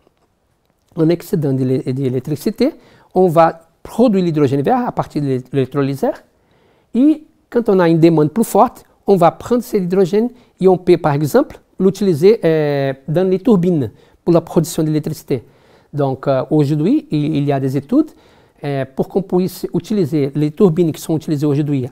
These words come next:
à partir de gaz naturel pour brûler, par exemple, euh, l'hydrogène. Dans ce cas-là, on peut utiliser jusqu'à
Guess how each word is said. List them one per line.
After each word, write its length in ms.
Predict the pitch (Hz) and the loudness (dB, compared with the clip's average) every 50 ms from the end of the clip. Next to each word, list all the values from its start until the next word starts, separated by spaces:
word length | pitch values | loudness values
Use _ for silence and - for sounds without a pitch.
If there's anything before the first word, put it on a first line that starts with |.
| _ | _
à 160 | - 147 131 123 | -6 -4 -4 -2
partir 380 | - - 139 - - - 170 | -2 -4 -6 -4 -4 -4 -4
de 80 | 147 143 | -2 -2
gaz 240 | 135 143 135 120 131 | -2 -4 -4 -4 -4
naturel 440 | 127 - - 117 135 196 269 285 - _ _ _ _ _ _ _ _ - | -6 -6 -4 -4 -2 -2 -2 -4 -6 _ _ _ _ _ _ _ _ -2
pour 240 | - 262 285 220 | 0 0 0 2
brûler, 460 | 208 185 208 247 247 202 175 165 196 208 | 2 2 2 2 4 4 2 2 0 0
par 180 | - - 160 | -2 -4 -4
exemple, 400 | 151 156 156 131 165 170 170 170 165 - | -4 -2 -2 -2 -2 -4 -4 -6 -8 -6
euh, 460 | 160 156 151 151 147 151 147 147 143 147 | -4 -4 -4 -4 -4 -4 -6 -6 -6 -4
l'hydrogène. 500 | 160 160 151 175 185 160 156 143 127 120 - _ _ _ _ _ _ _ _ | -2 -2 0 2 0 0 0 -2 -4 -6 -10 _ _ _ _ _ _ _ _
Dans 160 | 139 143 139 | -6 -6 -6
ce 140 | 135 - 156 | -6 -8 -8
cas-là, 260 | - - 156 196 226 240 | -4 -2 -2 0 2 2
on 100 | 220 202 | 2 2
peut 180 | - - 214 214 | 2 2 2 0
utiliser 480 | 196 - - 180 156 143 208 214 196 | 0 0 -4 -4 -2 0 0 0 0
jusqu'à 480 | 175 123 214 226 - - - 190 185 | -2 -2 -2 -4 -4 -4 -4 -2 -2